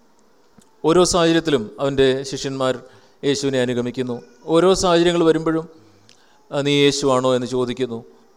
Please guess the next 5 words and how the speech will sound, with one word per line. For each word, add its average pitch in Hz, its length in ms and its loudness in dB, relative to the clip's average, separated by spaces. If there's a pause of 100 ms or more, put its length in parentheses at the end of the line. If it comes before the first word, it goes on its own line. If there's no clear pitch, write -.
(240)
അപ്പോഴെല്ലാം 196 480 0 (720)
അവൻ, 208 320 -4 (100)
"ഞാനല്ല, 156 580 0 (460)
ഞാനൊരു 143 640 -2 (140)
മുഖം, 135 520 -6